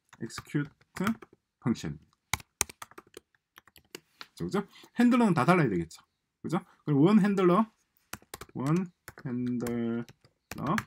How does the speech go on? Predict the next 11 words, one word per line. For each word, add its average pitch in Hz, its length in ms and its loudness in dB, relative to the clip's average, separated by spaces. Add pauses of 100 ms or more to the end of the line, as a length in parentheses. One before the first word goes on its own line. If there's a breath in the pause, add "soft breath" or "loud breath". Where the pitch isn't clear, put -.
(300)
to 180 100 -2 (240)
one 143 240 0 (100)
event. 90 320 -2 (880)
그죠? 117 220 -6 (720 loud breath)
바이어, 151 300 4 (540)
멀스나이저로 139 800 0
패턴 175 280 0
매칭 117 260 -2
같은 92 200 -8
거 - 20 -8
썼었죠. - 420 -18